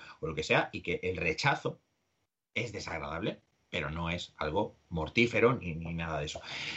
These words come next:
Sobre los efectos a largo plazo de esto, en parte estoy de acuerdo contigo, pero también me gustaría aquí matizar alguna cosa. Por ejemplo, eh, precisamente gracias a divulgadores como Gemma del,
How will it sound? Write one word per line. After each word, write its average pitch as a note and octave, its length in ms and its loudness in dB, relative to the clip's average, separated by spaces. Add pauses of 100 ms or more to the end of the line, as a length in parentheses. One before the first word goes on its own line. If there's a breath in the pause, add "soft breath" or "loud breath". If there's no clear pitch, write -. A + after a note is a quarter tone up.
(200 loud breath)
Sobre C3+ 240 10
los C#3+ 80 10
efectos A3 300 4
a C4+ 40 4
largo G3+ 180 2
plazo D#3 260 0
de C3 100 6
esto, C#3 340 2 (400)
en G#2+ 160 4
parte A3 200 4
estoy F#3+ 160 -4
de D#3 40 2
acuerdo C3 240 -2
contigo, E2+ 360 -6
pero - 120 -12
también G2 300 -4
me B2+ 100 2
gustaría G#2 380 0
aquí G#2 260 -2
matizar F#2+ 480 2
alguna F2 280 0
cosa. - 260 -10
Por - 120 -8
ejemplo, E2+ 260 0 (120)
eh, C#2+ 320 -2
precisamente G#2+ 440 4
gracias A#2 260 8
a G#2 40 8
divulgadores G2+ 400 6
como F2+ 180 -2
Gemma F2+ 220 2
del, F2+ 140 2